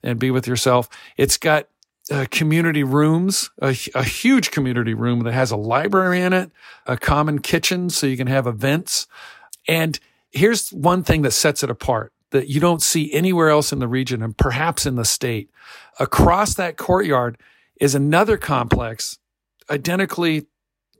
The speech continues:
built for fifty-seven low-income families. So you got the vets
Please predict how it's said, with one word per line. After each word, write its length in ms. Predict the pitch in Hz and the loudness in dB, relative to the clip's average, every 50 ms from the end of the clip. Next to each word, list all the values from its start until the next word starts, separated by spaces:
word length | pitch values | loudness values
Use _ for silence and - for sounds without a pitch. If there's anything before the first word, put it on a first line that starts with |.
| _ - 135 | _ -18 -6
built 440 | - 151 135 113 104 - - - - _ _ - - _ _ _ | -2 0 0 0 -2 -6 -8 -12 -12 _ _ -20 -20 _ _ _
for 160 | - 147 139 | -4 -4 -4
fifty-seven 880 | 135 - - 214 208 - 196 170 - - 180 170 151 160 156 147 143 131 - | 0 2 0 0 2 0 -2 0 0 2 2 2 2 0 -2 -2 -4 -6 -8
low-income 640 | - 143 143 156 165 160 160 160 151 - 147 131 123 | -6 0 2 2 4 4 2 0 -2 -2 -2 -4 -4
families. 760 | 120 - - 139 139 147 147 139 110 87 - _ - - - - _ _ _ _ _ | -6 -6 -6 -4 -2 -2 -2 -2 -4 -6 -10 _ -14 -14 -14 -16 _ _ _ _ _
So 440 | _ - - - 165 151 143 131 - _ _ _ _ _ _ _ | _ -4 0 2 4 4 4 2 -2 _ _ _ _ _ _ _
you 100 | 143 139 | -4 0
got 200 | 151 165 180 - | 2 0 2 2
the 80 | 226 | 0
vets 520 | 190 156 175 156 160 - - - - - | 0 2 0 0 0 -2 -4 -6 -6 -6